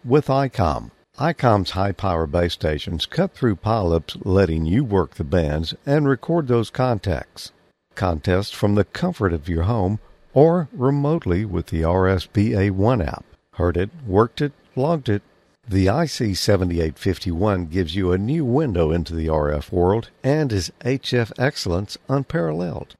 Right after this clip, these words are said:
With faster processors, higher input gain, higher display resolution, and a cleaner signal, it's truly the pinnacle of H F perfection. Dual receivers, digital I F filters,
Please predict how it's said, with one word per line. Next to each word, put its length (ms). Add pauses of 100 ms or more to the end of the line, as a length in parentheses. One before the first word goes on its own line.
(120)
With 220
faster 440
processors, 880
higher 380
input 420
gain, 360
higher 280
display 460
resolution, 840
and 180
a 120
cleaner 500
signal, 500 (220)
it's 240
truly 520
the 140
pinnacle 680
of 260
H 280
F 280
perfection. 640 (340)
Dual 280
receivers, 800 (200)
digital 400
I 180
F 180
filters, 580